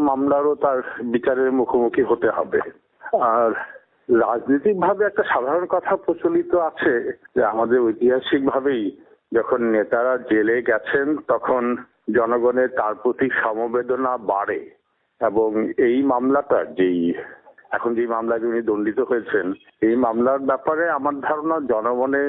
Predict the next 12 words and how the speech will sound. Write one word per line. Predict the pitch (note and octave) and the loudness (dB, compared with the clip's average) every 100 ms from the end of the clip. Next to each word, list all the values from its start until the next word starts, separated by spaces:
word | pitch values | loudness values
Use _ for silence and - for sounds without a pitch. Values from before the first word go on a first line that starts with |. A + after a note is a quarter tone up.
| C3+ | -2
সন্দেহ | - G#2+ G#2+ A#2+ C#3 | -4 -2 0 0 0
আছে | C3+ B2+ D3 B2+ | -2 -2 -4 0
যে | B2 | 0
এটা | A#2+ B2 A#2+ - | 0 0 -2 -2
কতটা | - A#2 B2+ C3 B2 | -2 0 0 0 -2
সৎ-, | - A2 - | -2 -2 -2
বিচার | G#2+ G#2+ A#2+ | -2 0 0
প্রক্রিয়া | A2 C3 A2 B2 A#2+ | 0 0 0 2 2
কতটা | A#2 G#2 A#2 B2 A#2+ | 2 0 0 0 -2
সঠিক | - G2 C3 B2 | -2 0 0 0
হয়েছে, | C3 C#3 C#3 F#3 G2+ - - | 0 0 0 0 -2 -6 -6
অথবা | G#2+ - A#2+ | -4 0 -2